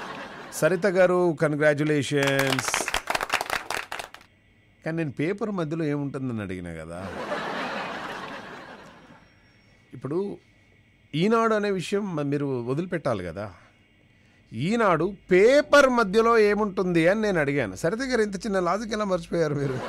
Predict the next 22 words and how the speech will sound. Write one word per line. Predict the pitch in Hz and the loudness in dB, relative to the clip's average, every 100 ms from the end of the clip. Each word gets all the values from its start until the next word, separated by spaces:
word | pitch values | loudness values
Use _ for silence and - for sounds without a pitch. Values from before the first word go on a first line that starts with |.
| - - - - - - - - - - - - - - 226 - - - - - - - - - 110 | -6 -6 -6 -6 -6 -8 -8 -10 -10 -12 -12 -14 -16 -16 -18 -20 -20 -20 -20 -20 -20 -20 -14 -4 -4
ఓకే, | 113 - 80 71 - - - - - _ - - - _ - | -4 -6 -6 -6 -10 -14 -20 -20 -20 _ -20 -20 -20 _ -14
so | - 117 117 170 - | -12 -10 -10 -12 -12
ఇది, | - 113 | -12 -10
ఇది | 120 110 | -8 -8
ఎట్లా | 113 175 | -6 -6
ఉంటుందంటే, | 160 120 104 85 78 90 - - - _ _ - - | -6 -6 -8 -10 -10 -12 -14 -18 -20 _ _ -6 -2
చిరంజీవి | 202 240 240 247 233 | 0 0 0 0 0
ప్రభాస్ | 240 170 156 185 208 - - - _ _ _ _ | -2 0 4 6 4 2 -6 -10 _ _ _ _
తీసినటువంటి | 202 202 175 180 175 180 185 | -2 0 -2 -4 -2 -2 2
లేటెస్ట్ | 131 165 220 - | 2 2 0 -2
మూవీ | 170 156 156 | 0 0 2
ఏంటి | 139 131 135 143 | 2 0 -2 -4
అని | 117 | -4
అంటే | 104 | -4
మీరు | 131 107 | -2 0
ఏం | 113 | 0
చెప్తారు? | 127 - 104 90 82 _ _ - | -2 -4 -6 -6 -10 _ _ -4
చిరంజీవి | 170 220 220 208 | 2 4 4 2
ప్రభాస్ | 165 143 135 196 - 170 | 0 0 4 4 2 -2
నటించినటువంటి | 147 165 127 139 131 135 139 151 | -2 -2 -2 -2 -2 -4 -2 0
లేటెస్ట్ | 113 117 139 - | 0 0 -4 -6
మూవీ | 104 90 82 92 92 | -8 -8 -6 -8 -8